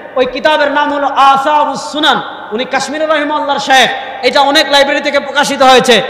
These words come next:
মাকতাবা জাকারিয়া যেটা মুলতান পাকিস্তানের, ওখান থেকেও প্রকাশিত হয়েছে। ওই কিতাবের নশো ছিচল্লিশ নম্বর হাদিস ইমাম নিমাওয়ী রাহিমাহুল্লাহ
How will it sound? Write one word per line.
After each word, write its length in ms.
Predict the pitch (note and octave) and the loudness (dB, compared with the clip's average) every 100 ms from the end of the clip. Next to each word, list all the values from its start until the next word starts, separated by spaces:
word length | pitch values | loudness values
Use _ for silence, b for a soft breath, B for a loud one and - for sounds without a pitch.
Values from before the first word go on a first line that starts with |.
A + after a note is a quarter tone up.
| - - | -8 -4
মাকতাবা 480 | A#3+ B3+ C#4+ C#4+ C#4 | -2 0 2 4 4
জাকারিয়া 440 | C4+ C#4 C#4+ C#4 | 4 2 2 2
যেটা 180 | C4 B3+ | 2 0
মুলতান 420 | B3 C4+ C4+ C#4+ | -2 -4 -2 -4
পাকিস্তানের, 880 | B3+ G#3+ B3 - C4+ B3 E3+ - - | -4 -8 -10 -6 -4 -4 -6 -12 -10
ওখান 260 | A3+ C4 C#4+ | -8 -6 -2
থেকেও 200 | C#4 C#4 | 0 0
প্রকাশিত 420 | C4+ C4+ C4+ C#4 | -2 -6 -6 -2
হয়েছে। 640 | C4+ B3+ F#3+ G#3+ - - - | 0 2 0 -6 -8 -14 -2
ওই 120 | C4 | 0
কিতাবের 480 | C#4 C#4+ D4 C#4 B3+ | 0 0 0 0 -2
নশো 300 | A3+ C4+ D#4 | -2 -4 -2
ছিচল্লিশ 500 | C#4+ A#3+ D4+ D#4 - | -6 -2 -2 -2 -6
নম্বর 260 | D4 C#4 C#4 | -6 -2 0
হাদিস 340 | B3 C4 B3 - - - - | 0 -2 -4 -8 -16 -16 -8
ইমাম 320 | B3+ D4 C4+ | -2 0 0
নিমাওয়ী 360 | C4 D4+ D#4+ D4 | -2 -2 0 0
রাহিমাহুল্লাহ 880 | C4+ C#4+ C#4 C4+ C4+ A3 - - | 0 0 0 0 2 2 0 -8